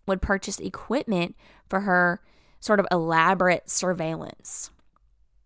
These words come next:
In credit card statements later released to Mark, he said that he discovered transactions from a lock-picking kit he believed she used to break into his office, computer hacking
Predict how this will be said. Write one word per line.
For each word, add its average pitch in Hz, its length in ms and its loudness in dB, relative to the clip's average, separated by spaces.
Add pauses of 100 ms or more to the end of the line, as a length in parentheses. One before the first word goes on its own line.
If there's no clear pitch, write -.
(260)
In 190 140 -4
credit 226 300 0
card 208 200 4
statements 196 480 -2
later 185 200 0
released 180 400 -2
to 190 80 -6
Mark, 170 340 0 (380)
he 185 180 -4
said 175 300 0
that 175 220 -4 (140)
he 202 120 -8
discovered 185 440 -2
transactions 180 760 -2
from 180 180 -6
a 165 100 -2
lock-picking 170 880 -2
kit - 380 -6 (320)
he 202 120 -6
believed 185 500 -2
she - 160 -4
used 170 320 -4
to 165 60 -8
break 175 260 -6
into 190 200 -10
his - 180 -12
office, 208 600 -4 (540)
computer 226 520 0
hacking 208 600 -2